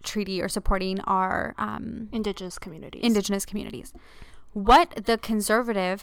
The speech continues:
Speaker 1: and the People's Party is saying is that we actually one hundred percent fully support <laughs> the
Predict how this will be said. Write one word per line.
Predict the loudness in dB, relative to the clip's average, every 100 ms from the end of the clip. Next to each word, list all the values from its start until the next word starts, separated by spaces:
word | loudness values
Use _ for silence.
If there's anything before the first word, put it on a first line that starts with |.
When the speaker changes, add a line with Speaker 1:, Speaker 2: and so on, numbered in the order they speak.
| -2
Speaker 1:
and | 0 2 0 -6
the | -8
People's | -4 0 2 0 2
Party | 2 2 -2 -4
is | -4 -2
saying | -2 -4 -4 -2 -4 -2
is | 2 2 0 -2
that | -2 2 4
we | 4 4
actually | 2 2 0 0 0 -2 -8 -20 -16 -8
one | 4 8 8
hundred | 6 2 2
percent | 2 2 2 0
fully | -2 0 2 2
support | -2 -2 0 0 -2 -6 -2
<laughs> | -2 -2 -12 -10 -10 -10 -14 -18 -20 -14
the | -8 0 4 4 2